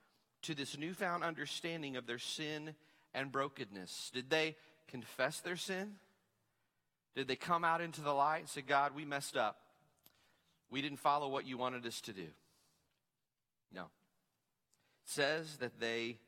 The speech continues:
hid. Why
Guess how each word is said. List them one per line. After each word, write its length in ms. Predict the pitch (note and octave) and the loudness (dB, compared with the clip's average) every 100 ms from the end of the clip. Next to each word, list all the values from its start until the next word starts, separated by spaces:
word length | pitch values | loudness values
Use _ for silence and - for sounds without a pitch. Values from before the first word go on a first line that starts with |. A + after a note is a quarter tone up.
| _ _ _ _ _ | _ _ _ _ _
hid. 240 | A#2+ G2 D2+ C#2+ _ _ _ _ _ _ _ _ _ _ _ _ _ _ _ _ - B2 | -4 -4 -4 -14 _ _ _ _ _ _ _ _ _ _ _ _ _ _ _ _ -8 6
Why 600 | C#3+ E3 G#3+ B3 C#4 | 8 8 6 4 2